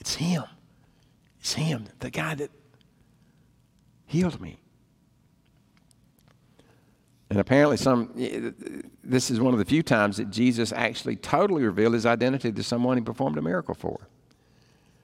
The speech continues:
I mean, many, many times he didn't do that.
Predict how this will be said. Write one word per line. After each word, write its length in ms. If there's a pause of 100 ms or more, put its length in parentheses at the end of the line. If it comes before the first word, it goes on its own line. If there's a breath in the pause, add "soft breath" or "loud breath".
(200)
I 60
mean, 200 (360)
many, 320
many 180
times 480
he 140
didn't 480
do 160
that. 520